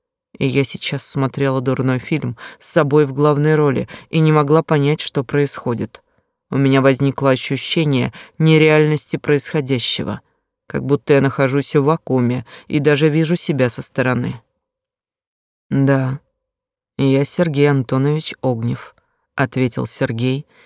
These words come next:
и на какие-то мгновения мне стало легче. Я словно отрезвела от того онемения, которое на меня накатило после слов Елены.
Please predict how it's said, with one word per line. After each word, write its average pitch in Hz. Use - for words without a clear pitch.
и 170
на 147
какие-то 143
мгновения 135
мне 139
стало 135
легче. 139
Я 143
словно 160
отрезвела 160
от -
того 139
онемения, 135
которое 156
на 151
меня 151
накатило 147
после 143
слов 139
Елены. 147